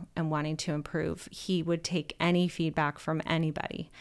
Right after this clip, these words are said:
He went out of his way to observe his peers. He did all the reading I assigned him. We worked together, you know, we met almost on a weekly basis for a while. And it's just that desire to improve. It's just like our scholars, right?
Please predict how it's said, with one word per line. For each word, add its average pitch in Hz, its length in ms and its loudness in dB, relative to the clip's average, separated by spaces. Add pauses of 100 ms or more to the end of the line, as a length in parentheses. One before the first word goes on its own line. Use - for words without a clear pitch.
(260)
He 185 240 4
went 165 200 2
out 160 180 4
of 160 60 2
his 160 140 0
way 214 260 4
to 156 440 -2
observe 147 380 -2
his 156 140 -6
peers. 185 560 0
He - 360 -6
did 160 160 0
all 151 160 -2
the 165 80 -4
reading 226 400 6
I 208 100 6
assigned 196 400 2
him. 185 340 4
We 175 160 2
worked 165 260 -4
together, 165 640 -2 (180)
you 170 120 0
know, 160 300 -2 (440)
we 180 120 2
met 165 360 2 (200)
almost 170 280 0
on 175 80 4
a 175 60 4
weekly 175 280 4
basis - 440 -2
for - 140 -2
a - 80 0
while. - 440 -2 (100)
And 160 480 0 (800)
it's 196 240 0
just 190 280 2
that 180 200 4
desire 170 440 4
to 185 140 0
improve. 247 320 6
It's 233 120 8
just 233 160 4
like 233 160 8
our 220 80 10
scholars, 170 460 6
right? 196 280 8